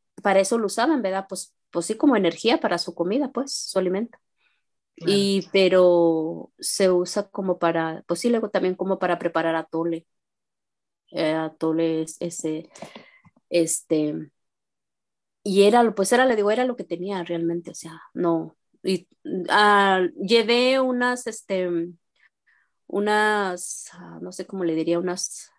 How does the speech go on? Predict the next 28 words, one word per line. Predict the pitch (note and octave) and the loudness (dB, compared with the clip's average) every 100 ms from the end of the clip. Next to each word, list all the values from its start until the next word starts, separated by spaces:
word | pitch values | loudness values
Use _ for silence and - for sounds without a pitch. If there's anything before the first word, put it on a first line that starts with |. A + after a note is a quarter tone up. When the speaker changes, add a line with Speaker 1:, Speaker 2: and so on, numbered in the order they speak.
| _ - _ _ _ - | _ -20 _ _ _ -2
Speaker 1:
ah, | F3 E3 D#3+ D#3 D3+ D3+ D3+ - _ _ _ _ _ _ _ _ _ _ _ _ _ | 0 2 0 -2 -4 -8 -12 -18 _ _ _ _ _ _ _ _ _ _ _ _ _
le | F3+ E3+ | 2 2
llaman | F3 F3+ F#3+ F#3 - | 2 2 0 0 -2
en | F3 F3 | 0 2
México, | F3 E3+ F#3+ - F3+ | 0 -2 -6 -8 -4
bueno, | F3+ F3+ | -2 -2
ahí | F3 F3 | 0 0
donde | F3+ F3 | 0 0
yo | F3 | 0
soy | - F3 | -2 -2
le | F3+ | 0
llaman | E3+ E3+ E3 E3 - - | 0 -2 -2 -4 -8 -16
fundas, | _ F3 E3+ E3+ F3+ | _ 2 4 4 -2
fundas | - E3+ F3 | 0 0 0
para | - D#3+ | -2 -2
las | D#3 D#3+ | -2 -4
almohadas, | E3+ D#3+ D#3 F#3 - - _ _ _ _ - | -4 -2 -4 -6 -10 -16 _ _ _ _ -8
bordados, | F3 F3 E3+ D#3+ D3+ F#3 - - _ _ _ _ _ - | 0 4 4 2 0 -2 -6 -14 _ _ _ _ _ -8
pues | E3+ - | -6 -2
que | E3 | 0
en | D#3+ | 2
realidad, | D#3+ D#3 D3+ D3+ | 0 -2 -4 -4
¿verdad? | D#3 D#3+ | -6 -6
Pues | - - | -8 -14
que | - | -8
también, | E3 D#3+ D#3+ E3 E3 _ _ _ _ _ _ | -6 -4 -6 -10 -14 _ _ _ _ _ _
que | - | 4
en, | E3+ E3 D#3+ D#3 - | 6 6 6 2 -4